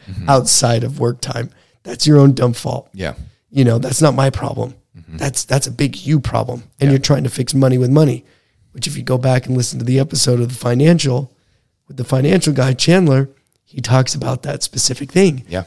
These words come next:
Speaker 2: You cannot fix money with money.
Speaker 1: Mm-hmm.
Speaker 2: It doesn't work 'cause your expenses just go up with the more money you make.
Speaker 1: Yep.
Speaker 2: And if you keep jumping company to company just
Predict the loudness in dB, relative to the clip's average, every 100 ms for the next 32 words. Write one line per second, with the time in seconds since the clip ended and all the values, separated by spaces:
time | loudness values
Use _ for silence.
0 | -10 -8 0 2 4 4 2 0 -4 -12
1 | -10 -8 -4 -2 -2 -2 0 0 0 0
2 | 0 -2 -12 -18 -10 -8 -8 -10 -8 -6
3 | -2 0 0 2 0 0 -8 -20 _ _
4 | _ _ _ _ _ _ _ _ _ -6
5 | 0 0 0 2 2 2 -2 -2 -2 0
6 | 2 2 0 -2 0 -2 -2 0 0 0
7 | 0 0 0 0 2 0 -2 -8 -12 -12
8 | -14 _ _ _ _ _ 2 4 4 2
9 | 0 0 0 -2 0 -4 -2 -2 0 0
10 | 0 0 0 0 0 0 0 0 -2 _
11 | _ _ _ _ _ -2